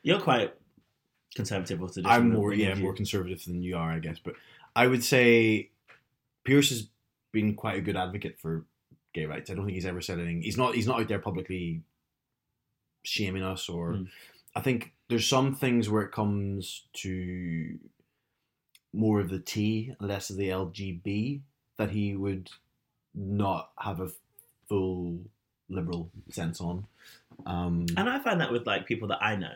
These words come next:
Speaker 1: like, a bit, because now that's, now more than the L G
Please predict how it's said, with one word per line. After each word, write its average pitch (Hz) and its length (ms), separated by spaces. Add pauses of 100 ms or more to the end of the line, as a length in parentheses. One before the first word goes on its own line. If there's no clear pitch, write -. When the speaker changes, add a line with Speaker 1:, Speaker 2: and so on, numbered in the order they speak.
(160)
Speaker 1:
like, 107 300
a - 80
bit, 104 240 (520)
because 143 320
now 143 260
that's, - 460
now 127 600 (800)
more 123 260
than 113 140
the 113 120
L 110 240
G 101 280